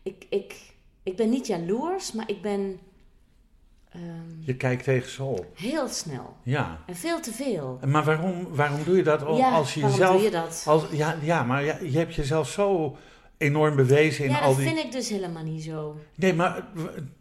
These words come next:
Speaker 2: dus waarom niet? Dus heb je een soort van minderwaardigheidscomplex?
Speaker 1: Ja, ik denk het wel, ja. Ja,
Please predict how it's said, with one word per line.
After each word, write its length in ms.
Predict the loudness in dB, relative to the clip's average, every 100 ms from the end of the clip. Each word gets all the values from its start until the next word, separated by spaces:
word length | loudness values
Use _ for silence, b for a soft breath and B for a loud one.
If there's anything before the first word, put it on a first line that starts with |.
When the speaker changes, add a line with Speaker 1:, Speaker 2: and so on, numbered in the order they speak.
| _
Speaker 2:
dus 240 | 4 6
waarom 340 | 2 2 2 2
niet? 340 | 0 -2 -2
Dus 180 | -2 2
heb 200 | 0 0
je 120 | -6
een 160 | -6 -6
soort 640 | -10 -12 -14 -6 -4 -4
van 160 | -6
minderwaardigheidscomplex? 1120 | -4 -2 -2 -2 -2 -4 -6 -10 -6 -4 -4 -6
Speaker 1:
Ja, 60 |
ik 80 | -8
denk 140 | -10
het 140 | -10 -12
wel, 240 | -12 -10
ja. 280 | -10 -10 -10 -14 -20 _
Ja, 320 | -12 -10